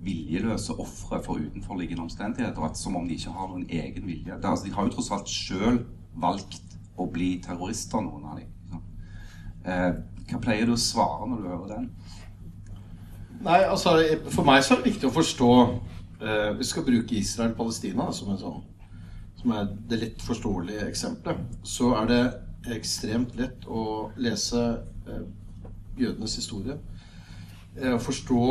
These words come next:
Speaker 2: behovet for å opprette en, eh, fristat for, eh, jøder, hvor de ikke var forfulgt. Og det er ekstremt lett å forstå at de som bodde i det landet, eh, ikke syntes det var en god idé,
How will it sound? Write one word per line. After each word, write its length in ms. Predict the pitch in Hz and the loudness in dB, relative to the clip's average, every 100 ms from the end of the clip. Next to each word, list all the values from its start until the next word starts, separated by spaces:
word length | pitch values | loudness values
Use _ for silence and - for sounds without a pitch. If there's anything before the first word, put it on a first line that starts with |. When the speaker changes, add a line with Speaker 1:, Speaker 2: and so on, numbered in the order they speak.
| 135 | 6
Speaker 2:
behovet 520 | 127 120 117 101 120 123 | 8 6 6 2 0 0
for 80 | 123 | 0
å 120 | - | -2
opprette 480 | - 117 113 - 123 131 - | -4 -2 -2 2 4 4 2
en, 220 | 120 107 107 | -2 -2 -2
eh, 480 | 107 104 95 90 90 87 95 104 | 0 0 0 -2 -4 -6 -8 -6
fristat 560 | 110 101 - 147 - | -4 -4 -2 -4 -6
for, 300 | - - 110 107 | -12 -6 -4 0
eh, 320 | 117 113 101 - | 0 0 -2 -2
jøder, 320 | 120 107 101 - | 0 0 0 0
hvor 160 | 123 | 2
de 100 | 117 131 | 4 2
ikke 260 | - 117 | -2 -6
var 100 | 98 107 | -6 -4
forfulgt. 480 | 107 113 - - - - - - - - - - - - - - - | -6 -4 -6 -8 -12 -12 -12 -10 -12 -12 -12 -12 -12 -12 -14 -14 -6
Og 80 | 151 | -4
det 60 | |
er 60 | - | -2
ekstremt 440 | - 233 131 - | -4 2 2 2
lett 220 | 117 - | -2 -2
å 80 | 117 | -6
forstå 480 | 170 - 113 131 - | -6 -4 -2 0 -2
at 320 | - - - - | -6 -8 -10 -6
de 140 | 120 107 | -2 0
som 380 | - 123 131 131 | 0 4 4 2
bodde 380 | - 143 95 110 | -2 -2 0 0
i 40 | |
det 180 | 123 120 | 2 2
landet, 320 | 117 - 110 - - - - - - - - - - | 0 -2 -4 -6 -10 -12 -12 -10 -10 -12 -12 -14 -12
eh, 680 | - 123 117 117 113 113 123 | 2 6 8 8 6 4 0
ikke 180 | - 120 | -4 -6
syntes 220 | - 120 | -2 -2
det 140 | 117 110 | -2 -2
var 160 | 107 | -2
en 100 | 110 | -2
god 240 | 98 98 95 | -2 -4 -4
idé, 160 | 95 | -6